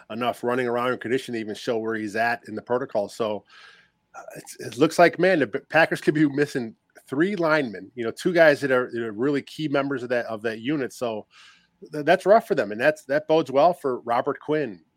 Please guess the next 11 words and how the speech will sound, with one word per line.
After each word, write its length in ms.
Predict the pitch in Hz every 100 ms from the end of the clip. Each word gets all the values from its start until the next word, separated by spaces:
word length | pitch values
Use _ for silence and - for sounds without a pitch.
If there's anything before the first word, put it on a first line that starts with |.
| _
Dominique 440 | 110 113 135 143 143
Robinson, 560 | 131 156 151 - 98
you 100 | 98
know, 60 | 98
Travis 320 | - 127 135
Gibson, 360 | - 160 131 113
these 140 | 101
guys, 320 | 107 95 92
you 40 | 104
know, 180 | 104
it's 320 | 104 - -